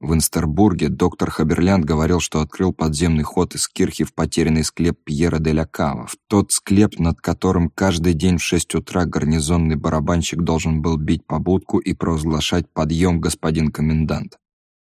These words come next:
Громоздкая старинная мебель не пролезла бы через подземный ход, а компактные ящики вполне. Да, Людер смог спрятать ящики в склепе. Есть ли шанс отыскать склеп?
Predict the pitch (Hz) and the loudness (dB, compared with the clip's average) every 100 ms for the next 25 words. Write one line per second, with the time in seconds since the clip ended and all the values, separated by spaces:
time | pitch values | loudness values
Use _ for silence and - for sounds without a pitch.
0 | _ _ _ 78 82 82 85 82 - 82 | _ _ _ -4 0 2 2 -2 -2 -2
1 | - 82 80 80 78 78 85 80 82 82 | 0 0 2 2 4 4 2 2 2 2
2 | - 87 95 87 67 - - - - 69 | 2 4 4 4 -2 -4 -6 -6 -6 -6
3 | 67 67 65 - 69 - - 76 - - | -4 -4 -4 -4 -6 -4 -6 -4 -4 -2
4 | 76 73 78 - - 78 _ 82 82 73 | 0 0 -2 -4 -6 -10 _ 0 0 -2
5 | - - _ _ _ _ _ _ _ _ | -6 -14 _ _ _ _ _ _ _ _
6 | _ _ _ 71 67 90 73 73 82 78 | _ _ _ -6 0 0 0 0 0 0
7 | - - 82 82 - - - 85 85 80 | -4 -2 0 -2 -6 -8 -2 -2 0 -4
8 | 76 76 80 78 - 73 78 - - 82 | -4 0 0 0 -4 -4 -4 -4 -4 -2
9 | 78 - - - _ _ _ _ _ _ | -2 -4 -14 -16 _ _ _ _ _ _
10 | - 69 78 - 78 76 - 76 - 73 | -12 -4 -4 -2 -6 -4 -2 -2 -2 -4
11 | 78 - 80 - - 73 - | -6 -4 -6 -6 -8 -8 -10